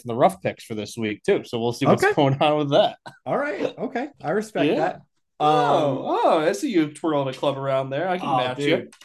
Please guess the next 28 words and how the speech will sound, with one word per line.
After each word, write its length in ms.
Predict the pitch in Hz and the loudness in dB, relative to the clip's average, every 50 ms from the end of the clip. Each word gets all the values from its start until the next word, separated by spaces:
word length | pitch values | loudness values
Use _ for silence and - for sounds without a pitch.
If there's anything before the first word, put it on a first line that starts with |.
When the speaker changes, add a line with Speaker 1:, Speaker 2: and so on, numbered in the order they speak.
| _ _ _ - | _ _ _ -16
Speaker 1:
I 200 | 110 113 113 165 | -10 -2 0 2
Speaker 2:
I, 80 | 190 208 | 2 2
Speaker 1:
can 160 | 196 - 180 | 2 0 0
Speaker 2:
uh, 40 | 160 | 0
Speaker 1:
match 380 | 151 139 139 139 143 139 - - | 2 4 4 4 2 2 0 -2
you. 60 | 190 | 0
I'll 120 | 180 214 | 0 0
twist 320 | 220 - - - 262 196 170 | -2 -4 -6 -4 -2 0 0
Speaker 2:
oh, 100 | 165 135 | 2 2
Speaker 1:
a, 20 | |
Speaker 2:
there 200 | 120 131 175 196 | 2 2 0 0
Speaker 1:
twist 220 | 170 160 143 143 147 | -2 -4 -4 -4 -6
a 60 | 135 | -2
guy 300 | 131 139 131 135 131 131 | 2 4 6 6 6 6
around 260 | 131 131 131 131 131 | 4 4 2 0 0
here. 160 | 147 170 185 | -4 -6 -6
Come 200 | 185 - 285 294 | -8 -8 -4 0
on. 60 | 175 | 2
Speaker 2:
Always, 480 | 139 160 160 156 147 139 123 117 - - _ - | 2 2 4 4 2 2 0 -2 -8 -18 _ -10
always 400 | 127 131 135 139 131 120 110 - | -6 -6 -4 -4 -4 -4 -4 -2
have 180 | 110 107 101 | -2 -4 -4
a 60 | 101 | -4
club, 500 | - - - 110 107 101 98 95 92 92 - _ _ _ _ _ _ _ _ _ _ _ | -6 -8 -4 -2 -2 -2 -2 -4 -8 -12 -20 _ _ _ _ _ _ _ _ _ _ _
club 260 | _ 117 110 107 107 107 | _ -14 -14 -14 -14 -14
nearby. 480 | 107 107 107 98 107 110 110 107 107 - | -16 -16 -16 -16 -14 -14 -14 -14 -14 -10
Got, 240 | 139 131 127 131 131 - _ _ _ _ _ _ | -8 -8 -6 -8 -10 -14 _ _ _ _ _ _
got 180 | - 139 123 113 | -10 -8 -8 -8
a 100 | 110 | -10